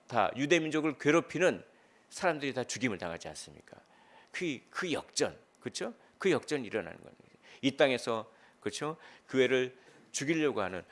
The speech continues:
그 세력이 결국에는, 예, 그 세력이 죽임을 당하는, 아, 여기에 큰 위로가,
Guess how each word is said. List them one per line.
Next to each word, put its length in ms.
그 160
세력이 500
결국에는, 600
예, 160
그 180
세력이 360
죽임을 400
당하는, 280
아, 180
여기에 400
큰 380
위로가, 500